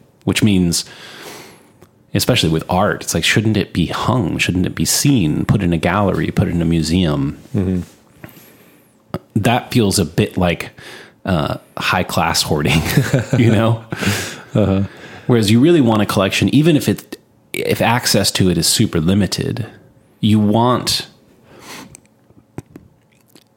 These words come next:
Speaker 1: you want it to be shown.
Speaker 2: Mm-hmm.
Speaker 1: Just like you want, you know, if you, your example of the coins, like, you take them out and you polish them, you take care of them.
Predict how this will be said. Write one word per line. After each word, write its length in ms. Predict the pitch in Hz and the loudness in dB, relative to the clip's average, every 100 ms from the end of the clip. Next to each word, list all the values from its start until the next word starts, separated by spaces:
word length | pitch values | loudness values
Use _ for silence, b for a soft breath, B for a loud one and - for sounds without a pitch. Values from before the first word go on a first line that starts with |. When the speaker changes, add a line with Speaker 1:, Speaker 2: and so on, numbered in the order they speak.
| _ _ _ _ _ _ _ _ _ - | _ _ _ _ _ _ _ _ _ 0
Speaker 1:
you 140 | 107 | 2
want 380 | 98 104 120 120 | 4 4 2 0
it 160 | 107 - | -2 -2
to 140 | - | -2
be 560 | 87 90 87 85 80 - - - - _ _ _ _ _ _ _ _ _ _ _ _ _ _ - | 0 0 0 0 -2 -4 -14 -20 -20 _ _ _ _ _ _ _ _ _ _ _ _ _ _ -6
shown. 560 | - 90 - - - - _ - | -2 0 -2 -4 -10 -12 _ -4
Speaker 2:
Mm-hmm. 240 | 90 92 82 - _ _ _ B B B B - | -2 -4 -8 -14 _ _ _ B B B B -2
Speaker 1:
Just 160 | 117 | 0
like 160 | 120 - | 0 2
you 100 | 101 | 2
want, 300 | 92 95 - | 4 2 2
you 100 | 107 | 2
know, 60 | 87 | 2
if 120 | - | 0
you, 140 | 87 B B B B B B - - | 0 B B B B B B -10 -10
your 400 | - 95 95 85 | -4 0 0 0
example 320 | 82 92 85 | 0 0 -2
of 60 | 76 | -2
the 60 | |
coins, 340 | - 110 92 87 | 0 2 2 -2
like, 100 | - | -4
you 60 | |
take 180 | - 90 | -4 -2
them 100 | 87 | 0
out 120 | 85 | 0
and 80 | 82 | 0
you 100 | 76 | 0
polish 480 | - 101 92 82 - | 0 0 0 0 -2
them, 300 | - - - - - - - | -6 -8 -12 -18 -20 -20 -6
you 140 | 104 87 | -2 0
take 400 | - 104 101 - | 0 -2 -4 -6
care 320 | - 110 104 | -2 0 2
of 180 | 78 67 | 0 -2
them. 300 | - - | -4 -6